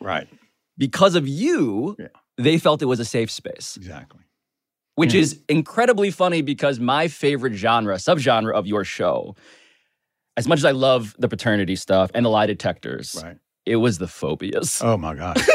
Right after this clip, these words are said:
Speaker 1: <laughs> Do you know, still today, they garner the largest population on YouTube?
Speaker 2: Oh, I, I, I am in that population.
Speaker 1: I mean
Speaker 2: I wanna play for you
Speaker 1: Okay.
Speaker 2: my,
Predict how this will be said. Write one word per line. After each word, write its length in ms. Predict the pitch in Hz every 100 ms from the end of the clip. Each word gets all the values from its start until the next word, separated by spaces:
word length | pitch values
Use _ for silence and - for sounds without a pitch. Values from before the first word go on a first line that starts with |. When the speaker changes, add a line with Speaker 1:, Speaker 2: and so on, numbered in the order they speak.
| 508 -
Speaker 1:
<laughs> 340 | 539 494 466 523
Do 80 |
you 60 | -
know, 160 | 143 139
still 540 | - - - - 143 131
today, 720 | - 120 101 110 85 - - _ _ _ _ _ _ _ _ _
they 160 | 110 110
garner 540 | 95 110 110 110 107
the 280 | 98 85 98
largest 880 | 92 95 110 120 113 123 113 - - _ _ _
population 760 | - 104 - 101 98 92 - 92
on 140 | 85
YouTube? 520 | 82 80 - - - -
Speaker 2:
Oh, 140 | 107 98
I, 180 | 151 143 -
I, 200 | 139 139
I 140 | 139 156
am 140 | 165
in 160 | 170 175
that 160 | 165 160
population. 640 | 151 160 165 240 - 127
Speaker 1:
I 80 | 98
mean 420 | 107 101 95 95 - _ -
Speaker 2:
I 80 | 131
wanna 180 | 170 -
play 240 | 160 147
for 160 | - 120
you 200 | 98 98
Speaker 1:
Okay. 300 | 110 - 123
Speaker 2:
my, 260 | 120 123